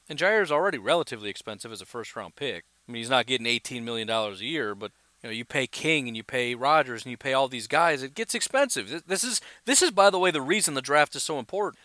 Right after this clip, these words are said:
because you, not only can you not just go out in free agency, you can't just pay everybody on your own team.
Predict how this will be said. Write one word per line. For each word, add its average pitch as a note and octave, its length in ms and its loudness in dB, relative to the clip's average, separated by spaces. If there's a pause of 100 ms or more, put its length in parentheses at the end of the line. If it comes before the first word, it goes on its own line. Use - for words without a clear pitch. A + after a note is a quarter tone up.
because F3+ 280 2
you, G3 80 -6 (160)
not G#3 220 8
only B3 180 4
can G3 160 -6
you D#3 80 -2
not D3+ 300 6
just D#3+ 160 -6
go D#3 180 4
out D3 60 4
in C3+ 60 -12
free C3+ 200 -6
agency, D#3+ 480 -4 (220)
you F#3+ 100 -12
can't A#3+ 320 2
just A3+ 160 -4
pay A#3 240 2
everybody D3 420 2
on C#3 140 -2
your C#3+ 160 -4
own D3 160 -2
team. A3 340 -8